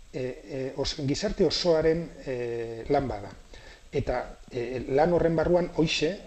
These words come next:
zati handi bat izango da biktimei aitortza, gogoratzea, sufritu zutenak, eta aitortzea,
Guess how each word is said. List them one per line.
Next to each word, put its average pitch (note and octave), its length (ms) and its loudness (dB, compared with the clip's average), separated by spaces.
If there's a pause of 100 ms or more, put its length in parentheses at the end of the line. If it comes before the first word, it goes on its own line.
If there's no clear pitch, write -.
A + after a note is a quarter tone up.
(260)
zati D3+ 380 0
handi D#3 240 2
bat E3 200 0
izango D#3 340 0
da F3+ 180 0 (540)
biktimei D#3 800 0 (160)
aitortza, E3 800 -2 (160)
gogoratzea, D3 720 2
sufritu C#3+ 340 -4
zutenak, G3 680 -2
eta G#3+ 240 2 (420)
aitortzea, C#3+ 480 0